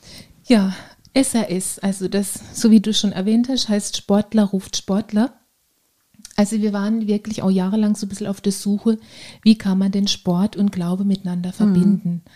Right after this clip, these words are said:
Speaker 1: Und da sind wir auf diese Organisation gestoßen durch Freunde, m, die, also die, das S R S, das, ähm, bietet auch Freizeiten an, unter anderem für Kinder.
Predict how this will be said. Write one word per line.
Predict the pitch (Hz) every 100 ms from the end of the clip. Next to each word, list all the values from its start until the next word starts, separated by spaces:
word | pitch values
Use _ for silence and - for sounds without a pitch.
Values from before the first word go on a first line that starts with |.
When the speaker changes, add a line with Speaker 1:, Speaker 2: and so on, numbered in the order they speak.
| - - - -
Speaker 1:
Und | 214 208 202 - 202
da | 226 226
sind | - 240
wir | 220
auf | 208
diese | 247 233
Organisation | 226 240 240 226 220 214 226 262
gestoßen | 269 269 - 220 262 220
durch | 208 196
Freunde, | - - 170 180 220 285 349 - - - - -
m, | 226 226 226 226 220
die, | 226 -
also | 185 196 190 190
die, | 196 -
das | - 196 -
S | 190 175
R | -
S, | 262 -
das, | 214 - - _ _ -
ähm, | 190 185 180 185 - _
bietet | 202 202 202 -
auch | 180 180 180 -
Freizeiten | - 175 208 - 240 226
an, | 190 196 208 214 -
unter | 202 190 190
anderem | 170 180 196
für | 196
Kinder. | 180 - 180 170 170